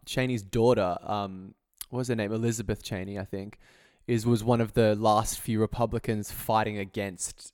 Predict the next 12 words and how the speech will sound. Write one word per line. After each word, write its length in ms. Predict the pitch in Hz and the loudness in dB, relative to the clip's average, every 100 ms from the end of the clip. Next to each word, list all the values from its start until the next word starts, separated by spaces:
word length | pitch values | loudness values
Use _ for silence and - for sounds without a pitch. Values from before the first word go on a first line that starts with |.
| - | -16
the 300 | 107 107 95 | -8 -6 -6
Trump 420 | - - 101 - | -8 -6 -6 -6
influence 460 | 98 101 104 95 - | -8 -8 -8 -8 -8
on 60 | |
the 100 | 92 | -4
Republican 480 | 92 - 98 98 98 | -4 -4 -6 -6 -8
Party, 500 | - 98 98 98 95 - _ _ _ _ - | -2 0 0 -2 -12 -18 _ _ _ _ -8
and 220 | 101 104 | -6 -4
she's 320 | 101 135 117 107 | -2 0 0 0
lost 320 | 107 110 - | -2 -2 0
that 180 | 98 - | 0 2
battle 460 | 95 95 95 101 | 0 0 -4 -8